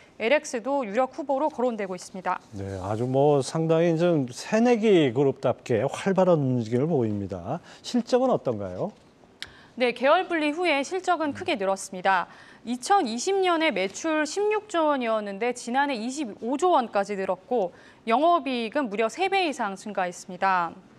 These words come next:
Speaker 1: 그룹의 성장을 이끈, 그룹의 성장을 이끈 건 엘엑스 인터내셔널인데요. 지난해 매출 십구 조 원, 영업이익 일 조 원에 육박해 전체 매출의 칠십 퍼센트 이상을 차지했습니다.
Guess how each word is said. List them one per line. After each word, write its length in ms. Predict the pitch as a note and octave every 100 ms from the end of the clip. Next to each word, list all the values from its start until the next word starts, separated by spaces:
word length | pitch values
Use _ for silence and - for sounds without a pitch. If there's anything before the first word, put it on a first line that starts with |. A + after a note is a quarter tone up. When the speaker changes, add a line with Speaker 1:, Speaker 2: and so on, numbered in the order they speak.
| - _ _ _ - -
Speaker 1:
그룹의 460 | - A#3 D4+ E4 D#4
성장을 500 | F#4+ G4+ G#4 G4+ F4
이끈, 400 | - C4+ B3+ F#3 - _ _ - -
그룹의 300 | - C4 D#4
성장을 500 | D4+ G4 F#4+ G4 F#4
이끈 260 | G#3+ - A3+
건 140 | A#3
엘엑스 360 | F#3 F#3 B3+ C4+
인터내셔널인데요. 1200 | F#3+ A3+ E4 F4 G3+ A3+ G3 F3+ F3 F3+ A#3 G#3+ - - - - - -
지난해 400 | C4 D4 D#4+ E4
매출 420 | G3 G3 - D#4
십구 400 | C#4+ - - F#4+
조 140 | D#4+
원, 180 | G#3+ F3+
영업이익 680 | F3+ G#3+ C4 A#3+ B3+ C#4+ -
일 160 | - F#4
조 160 | F#4+ F#4+
원에 200 | D#4+ A#3
육박해 580 | F#3+ - G3 C4+ A#3+ F3+ - -
전체 380 | - B3 B3+ F4
매출의 420 | G3 - B3 A#3
칠십 300 | A#3 F4+ F4+
퍼센트 340 | D#4+ D4 C4
이상을 420 | A3+ A#3 D#4+ C#4+ A3
차지했습니다. 880 | A#3 G3+ F#3 - F#3 F3 F#3 E3+